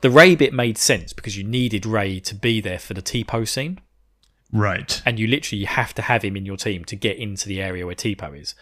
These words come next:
Speaker 1: But the other bit just before that, where you burn down the plant,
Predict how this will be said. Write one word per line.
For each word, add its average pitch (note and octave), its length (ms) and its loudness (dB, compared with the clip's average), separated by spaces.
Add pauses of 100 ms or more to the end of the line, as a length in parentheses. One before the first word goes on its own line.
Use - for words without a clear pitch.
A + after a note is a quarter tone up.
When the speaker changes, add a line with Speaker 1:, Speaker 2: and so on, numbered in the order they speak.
(320)
Speaker 1:
But A2 140 -2
the A#2 100 4
other C3+ 200 6
bit A2+ 180 2
just A2+ 240 -2
before D3+ 340 6
that, F#2 180 -4
where G2+ 100 -6
you G2 100 -4
burn G#2+ 220 -2
down G2+ 200 -4
the F#2 60 -8
plant, G#2+ 400 -2